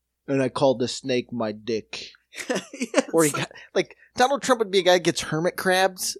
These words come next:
Speaker 1: and then you're like, "Why does this room stink like fucking
Speaker 2: Like
Speaker 1: feet?"
Speaker 2: fish,
Speaker 1: It's like,
Speaker 2: yeah.
Speaker 1: "It's Donald's hermit crabs."
Speaker 2: Like a fucking jellyfish tank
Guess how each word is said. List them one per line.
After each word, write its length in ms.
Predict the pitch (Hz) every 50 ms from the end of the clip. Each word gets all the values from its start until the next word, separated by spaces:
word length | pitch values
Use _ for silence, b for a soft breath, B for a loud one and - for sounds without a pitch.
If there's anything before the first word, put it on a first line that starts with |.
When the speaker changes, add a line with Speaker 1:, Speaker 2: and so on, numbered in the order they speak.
| -
Speaker 1:
and 140 | 156 147 143 147
then 80 | 143
you're 160 | 147 143 147
like, 260 | 143 131 123 - - -
"Why 120 | - 240
does 80 | 302 -
this 200 | 403 359 - - -
room 280 | 104 - 185 226 269
stink 480 | - - - - - 139 139 139 - -
like 200 | 135 110 - -
fucking 480 | - - - - - 175 - - 147 110
Speaker 2:
Like 80 | - _ _ _ -
Speaker 1:
feet?" 460 | - - - - - 202 233 202 -
Speaker 2:
fish, 640 | - - - - - - 143 139 117 - - - -
Speaker 1:
It's 80 | - -
like, 80 | 147
Speaker 2:
yeah. 180 | - 92 95 98 - _ _ - - - _ _ _ -
Speaker 1:
"It's 240 | 151 156 147 -
Donald's 580 | 131 107 151 147 143 156 160 156 143 143 127 104
hermit 380 | 95 147 151 151 156 143 - -
crabs." 680 | - - 120 113 110 110 113 110 107 - - - - -
Speaker 2:
Like 120 | - -
a 20 | -
fucking 400 | _ - 127 - - 135 127 120
jellyfish 800 | - - 113 104 117 120 113 101 - - 104 92 - - - -
tank 380 | - - 98 90 90 90 -